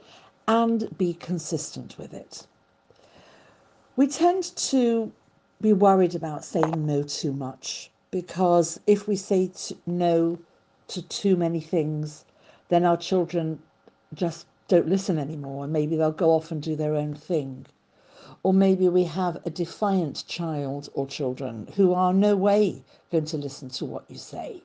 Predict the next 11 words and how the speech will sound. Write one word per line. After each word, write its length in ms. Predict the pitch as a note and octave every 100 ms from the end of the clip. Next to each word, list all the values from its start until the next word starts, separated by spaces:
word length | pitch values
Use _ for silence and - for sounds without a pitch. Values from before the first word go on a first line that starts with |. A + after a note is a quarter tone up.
| _ _ _ _ - - -
Does 180 | A3 A3
that 220 | G3+ -
impact 560 | G#3 A3+ G#3 D#3+ D3 -
on 160 | E3 E3+
whether 240 | D#3 D#3
you 200 | D#3+ D#3
s-, 280 | D#3 - -
say 240 | - C3 E3
no 400 | D3 B2+ C#3+ -
or 200 | C#3+ C#3+
not? 500 | F#3+ B3 - -